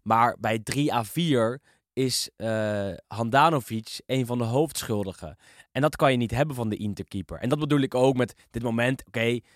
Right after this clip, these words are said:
stel hij keept een fantastisch seizoen, dan schaf je hem hier niet zo op af. Eh, maar hij keepte al een slecht seizoen en die staat al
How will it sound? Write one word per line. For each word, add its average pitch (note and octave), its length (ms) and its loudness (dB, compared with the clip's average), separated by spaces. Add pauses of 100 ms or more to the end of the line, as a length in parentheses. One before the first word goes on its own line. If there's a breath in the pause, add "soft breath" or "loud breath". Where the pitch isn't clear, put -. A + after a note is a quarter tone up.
stel D3+ 380 6
hij C3 160 2
keept C#3 220 -4
een A#2+ 60 -12
fantastisch C3 580 -4
seizoen, A#2+ 480 -4 (380)
dan A2+ 200 0
schaf - 360 0
je B2 100 -4
hem A2+ 140 0
hier A#2+ 200 -2
niet A#2+ 180 -2
zo G#2 220 -2
op F2+ 220 -8
af. D#2+ 340 -12 (520)
Eh, G2+ 100 -10 (600)
maar B2 160 0
hij B2+ 160 0
keepte - 260 -4
al A#2 80 2
een A2 60 -2
slecht A2 280 -4
seizoen G2+ 380 -6
en B2+ 160 -4
die B2 100 -4
staat D#3+ 420 2
al G#2+ 280 2